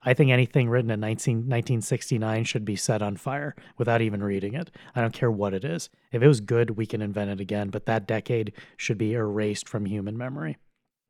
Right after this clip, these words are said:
So, yeah, there's some stuff in the hymnal. That doesn't make it authoritative. Yeah, it's, that's one of the problems with churches publishing stuff in their own name, is that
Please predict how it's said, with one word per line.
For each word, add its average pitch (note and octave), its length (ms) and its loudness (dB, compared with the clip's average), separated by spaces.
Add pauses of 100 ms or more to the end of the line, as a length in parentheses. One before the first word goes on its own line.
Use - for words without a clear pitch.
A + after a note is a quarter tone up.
(200)
So, A2+ 300 2 (460)
yeah, D3 200 8
there's A#2 200 2
some B2 140 2
stuff - 280 0
in A#2+ 80 0
the G#2+ 80 -2
hymnal. A#2 420 2 (880)
That A#2+ 220 2
doesn't A#2+ 240 4
make A2 160 0
it G#2+ 80 0
authoritative. A#2 760 -8 (920)
Yeah, A#2+ 140 6
it's, - 120 -4
that's B2+ 240 2
one C3 120 6
of A2+ 40 0
the A2 60 0
problems A2+ 540 4
with A2 180 -2
churches A#2+ 420 0
publishing C#3 500 2
stuff A2 320 -2
in A2+ 80 -2
their G#2+ 120 -2
own G#2+ 140 -4
name, C3 260 6
is G2 160 -4
that A#2+ 220 -2